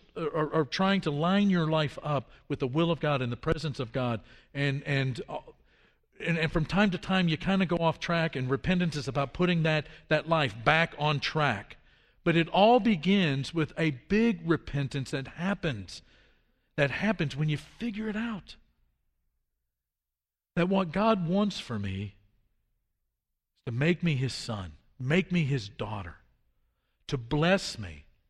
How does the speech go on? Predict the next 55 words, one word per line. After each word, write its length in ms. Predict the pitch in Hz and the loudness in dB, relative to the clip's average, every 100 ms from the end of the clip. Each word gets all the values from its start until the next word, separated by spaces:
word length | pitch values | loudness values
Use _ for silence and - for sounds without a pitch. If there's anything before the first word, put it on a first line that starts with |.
| _ _ _ _ _ | _ _ _ _ _
to, 240 | - 180 170 | 2 2 4
regardless 520 | 170 143 190 226 180 | 0 4 4 6 2
of 80 | 151 | 0
whatever 280 | 170 175 156 | 2 2 2
I 120 | 151 | 2
might 200 | 147 160 | 2 0
encounter 560 | 139 135 - 170 180 147 | -2 -6 -2 0 0 0
in 120 | 131 | -2
this 200 | 123 - | -4 -4
life, 240 | 127 123 - | -4 -4 -4
to 60 | |
bless 300 | 120 165 160 | 0 0 2
me 100 | 156 | -2
with 180 | 127 117 | -2 -4
joy 420 | 120 151 151 123 | -2 0 0 -2
and 160 | 143 123 | -6 -6
with 160 | 117 - | -8 -6
peace 400 | 185 165 113 - | -4 -2 -4 -8
and 140 | 131 | -8
with 140 | 113 104 | -8 -8
strength 520 | - - 175 165 107 - - | -10 -6 -2 -2 -4 -14 -12
and 100 | 127 | -8
direction 580 | 120 113 165 170 123 107 | -6 0 0 0 -4 -8
and 100 | 113 | -10
significance. 1000 | - 117 131 143 170 - - 98 - - _ _ _ _ _ _ - | -10 -10 -6 -4 -4 -6 -14 -18 -18 -20 _ _ _ _ _ _ -4
That 200 | 139 135 | -4 -2
joy 380 | 120 170 180 135 | 0 4 4 4
that's 220 | 131 - | 0 -2
inexplicable, 640 | 175 170 - 160 160 127 | -2 -2 -2 -4 -4 -2
that 200 | 127 143 | -4 -4
peace 260 | - 202 185 | -4 -2 -2
that 120 | 147 | -4
passes 380 | - 165 160 143 | -4 -4 -2 -4
understanding. 500 | 143 135 - 156 135 | -4 -6 -4 -2 0
Yeah, 100 | 160 - - - | 0 -2 -18 -2
you, 120 | 202 | 0
you 180 | 175 196 | 2 0
can't 260 | 220 214 | 2 2
get 140 | 156 220 | 2 2
it 120 | 156 | 4
any 200 | 175 175 | 2 2
other 140 | 151 | 2
way 180 | 135 180 | 2 0
except 380 | 156 151 180 - | 0 0 -2 -2
to 60 | 139 | -2
get 240 | 156 175 | 2 2
it 120 | 175 | 2
from 180 | 156 135 | -2 -2
the 60 | 123 | -4
God 360 | 131 160 165 | -2 0 0
who 80 | 135 | -2
gives 360 | 120 139 185 175 | -2 0 0 -2
it 100 | - | -4
to 100 | |
you, 120 | 139 | -2